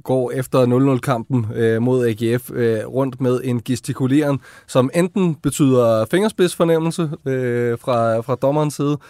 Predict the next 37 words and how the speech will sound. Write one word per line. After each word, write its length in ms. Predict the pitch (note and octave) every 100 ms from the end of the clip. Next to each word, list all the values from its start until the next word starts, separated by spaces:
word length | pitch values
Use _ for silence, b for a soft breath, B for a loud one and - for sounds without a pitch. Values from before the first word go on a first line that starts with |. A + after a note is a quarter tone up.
| B
eller 220 | - B2+ B2+
også 400 | B2 C3 E3 D3
er 100 | A2
det, 340 | A2+ A#2 A2
øh, 340 | G#2+ G#2+ G#2 G2+ G2+ F#2+ - _ _ _ -
at 120 | A#2 - -
der 60 | A2+
har 120 | G#2+
været 240 | G#2+ G#2+
nogle 160 | A#2 A2
penge 240 | A#2 A#2
op 120 | G#2+
ad 40 | A#2
lommen 340 | G2+ G2 G#2+ - b b
på 100 | -
den 80 | A2
ene 160 | A2 A2+
eller 60 |
den 100 | A2
anden 140 | G#2 A2
måde. 160 | G2+ G2+ b b b -
Jeg 100 | C#3+
vil 40 |
bare 140 | D3
sige, 220 | D3+ F3 E3+ b
ligegyldigt 520 | D#3+ D#3+ F#3+ G#3 F3+ D3+
hvad, 300 | C3 D#3+ E3 -
så 140 | F3
er 100 | C#3+
det 180 | C3+ D3+
der 160 | C#3+ A#2
et 140 | C#3+ C#3
af 60 |
de 120 | C#3+
mest 320 | C#3 C#3+ C#3 - _ _ _ _ -
snot 440 | - - D#3 D#3+ _
dumme, 320 | C#3 B2+ C#3